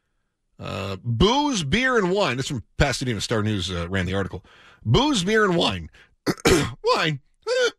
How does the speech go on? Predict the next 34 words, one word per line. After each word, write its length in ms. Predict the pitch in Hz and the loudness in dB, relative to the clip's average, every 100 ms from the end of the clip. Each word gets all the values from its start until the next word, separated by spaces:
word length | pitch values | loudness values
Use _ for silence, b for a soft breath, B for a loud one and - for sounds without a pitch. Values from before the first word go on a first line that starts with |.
| - 494 | 0 2
wine. 240 | 440 254 - _ - | 2 -2 -4 _ -8
Huh. 320 | 427 202 139 90 B B B B | -4 -4 -6 -10 B B B B
Booze, 320 | 131 240 302 | -2 0 0
beer, 240 | 156 214 208 | -4 -2 -2
and 160 | 156 | -2
wine. 420 | 135 104 78 80 101 _ _ - | -2 -4 -6 -14 -16 _ _ -12
Six 420 | - - 269 - | -6 -4 -4 -4
percent 460 | - 202 - 165 - | -2 0 0 0 -4
pricier 580 | - 175 165 - 104 | -4 -2 -2 -2 -4
for 200 | 104 113 - | -2 -4 0
alcohol 580 | 156 190 170 160 160 143 | 0 2 0 0 0 0
away 240 | 120 156 | -2 -2
from 200 | - 131 | -4 -4
home 300 | 98 147 147 | 0 0 0
this 240 | 104 - | -4 -4
year, 280 | 87 71 85 B B B B | -6 -10 -16 B B B B
and 140 | 139 151 | -2 0
up 140 | 147 | -2
sixteen 840 | - - 254 - - - 269 285 | -4 -2 -4 -4 -6 -4 -2 -2
percent 580 | - 120 - 92 73 - _ _ _ | 0 2 0 -2 -6 -12 _ _ _
since 400 | - - 165 139 | -4 0 0 -2
pre-pandemic. 960 | - - 190 160 160 139 156 131 - - _ _ _ _ _ _ _ _ _ _ _ | -6 -2 0 2 2 2 0 -2 -12 -20 _ _ _ _ _ _ _ _ _ _ _
And 240 | 107 110 110 | -4 0 2
you 60 | |
know 60 | 156 | 2
the 80 | 113 | 0
solution 320 | - 151 101 | 0 0 0
to 60 | 95 | 0
that 240 | 147 92 | 0 -2
is 280 | 71 82 - | -8 -14 -10
you 80 | - | -4
drink 220 | 120 117 | -2 -2
Bud 180 | 131 113 | 0 0
Light. 280 | 113 80 | 0 -2